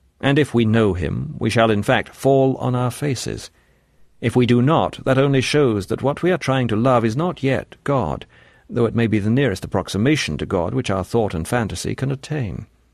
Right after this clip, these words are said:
Yet the call is not only to prostration and awe, it is to a reflection of the divine life, a creaturely participation in the divine attributes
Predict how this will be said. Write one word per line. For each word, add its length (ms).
Yet 220
the 80
call 280
is 100
not 160
only 240
to 100
prostration 840
and 220
awe, 300
it 120
is 140
to 120
a 80
reflection 640
of 80
the 100
divine 640
life, 420
a 80
creaturely 520
participation 920
in 80
the 120
divine 460
attributes 720